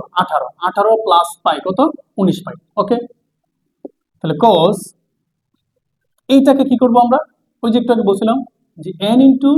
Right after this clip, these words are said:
pi by two, এই ফর্মুলা নিতে, নিতে, নিতে হবে। তারপর হচ্ছে প্লাস মাইনাস theta, দুইটা ভাগে ভাগ করতে হবে। তা আমি এখানে আগে pi by two দিলাম, কত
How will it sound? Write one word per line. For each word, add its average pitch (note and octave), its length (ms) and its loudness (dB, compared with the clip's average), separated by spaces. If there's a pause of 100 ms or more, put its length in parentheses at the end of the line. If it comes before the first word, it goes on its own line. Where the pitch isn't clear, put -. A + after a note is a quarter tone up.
(1700)
pi F3+ 220 2
by D#3 100 0 (100)
two, - 140 -12 (560)
এই A3+ 140 2
ফর্মুলা E3+ 300 0
নিতে, D#3 180 -2
নিতে, C#3+ 180 -14 (100)
নিতে E3+ 220 -8
হবে। B2 120 -10 (120)
তারপর F#3+ 200 0
হচ্ছে F#3+ 200 -2
প্লাস D3+ 220 0
মাইনাস C#3+ 260 -16
theta, - 200 -20 (1000)
দুইটা G3+ 240 4
ভাগে E3 180 0
ভাগ C3+ 140 -2
করতে - 220 -20
হবে। - 120 -20 (360)
তা - 100 0
আমি G3 140 4
এখানে G3 280 0
আগে E3 160 -2 (480)
pi F3 160 2
by E3+ 140 4
two D#3+ 140 -2
দিলাম, C#3+ 160 -2 (1040)
কত A3 160 2